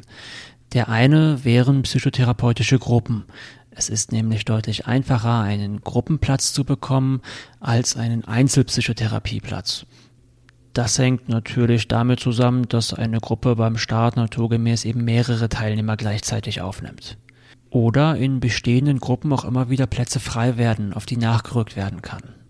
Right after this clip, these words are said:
Was das Finden einer Gruppe angeht, gelten übrigens die gleichen Punkte, die wir gerade eben schon durchgegangen sind. Zum Beispiel lassen sich Gruppen ebenfalls über die Terminservicestelle oder Institute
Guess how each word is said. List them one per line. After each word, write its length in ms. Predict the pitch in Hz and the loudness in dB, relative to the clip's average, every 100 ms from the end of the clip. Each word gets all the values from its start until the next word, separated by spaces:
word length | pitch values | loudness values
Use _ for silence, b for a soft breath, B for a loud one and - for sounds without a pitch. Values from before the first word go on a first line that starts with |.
| _ _ _ _ - | _ _ _ _ -4
Was 220 | 127 120 | 2 4
das 220 | - 120 | 4 0
Finden 340 | - 131 147 185 | 2 4 4 4
einer 220 | 175 160 | 2 4
Gruppe 280 | 165 160 143 | 4 4 4
angeht, 600 | 143 147 139 143 135 - | 4 4 4 4 2 2
gelten 260 | 131 - | 2 2
übrigens 520 | 120 127 127 127 120 | 0 0 0 0 -2
die 100 | - | -2
gleichen 380 | 113 113 117 135 | 0 0 0 -2
Punkte, 260 | - 131 - | -2 -2 -2
die 140 | 120 | -4
wir 80 | 117 | -4
gerade 280 | 104 113 110 | 0 -2 0
eben 180 | 120 117 | -2 -2
schon 160 | - | 0
durchgegangen 540 | 131 143 127 113 107 107 | 2 2 2 -2 -2 -2
sind. 340 | 107 107 - B B B B | -2 -2 -4 B B B B
Zum 140 | - 123 | -6 -2
Beispiel 360 | 110 107 - | 0 0 2
lassen 300 | 117 113 131 | 2 2 0
sich 200 | 117 110 | -2 -4
Gruppen 380 | - 117 113 120 | -2 -4 -2 -2
ebenfalls 540 | 107 139 151 120 110 - | 0 0 2 0 -2 -2
über 140 | 110 | -4
die 120 | 113 | -4
Terminservicestelle 1300 | 107 110 113 - 123 127 135 - 135 131 131 131 131 | -4 -2 -2 0 4 4 4 2 4 4 6 4 2
oder 340 | - 117 117 110 | 0 -2 -2 -2
Institute 800 | 117 - 110 - 135 - 135 | -4 -6 -8 -4 -2 2 2